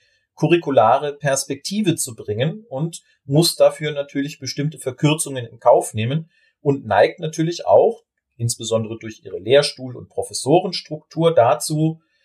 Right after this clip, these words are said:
dass da Leute versuchen, ihre eigene Schule zu begründen, ihre eigenen Schüler durchzusetzen und gewissermaßen im Streit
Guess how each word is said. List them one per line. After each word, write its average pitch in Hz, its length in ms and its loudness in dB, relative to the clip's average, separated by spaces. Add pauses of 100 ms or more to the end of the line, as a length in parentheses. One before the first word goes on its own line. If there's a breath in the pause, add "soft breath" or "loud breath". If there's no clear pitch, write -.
(200)
dass 110 320 4
da 117 460 0 (120)
Leute 131 380 0
versuchen, 127 680 -6
ihre - 280 -6
eigene 107 280 -6
Schule 185 360 0
zu 156 160 -8
begründen, 139 680 -4
ihre 120 320 -4
eigenen 90 280 -8
Schüler 185 400 4
durchzusetzen 123 840 -6
und 110 200 -18
gewissermaßen 113 840 -2
im 117 160 -6
Streit 113 640 2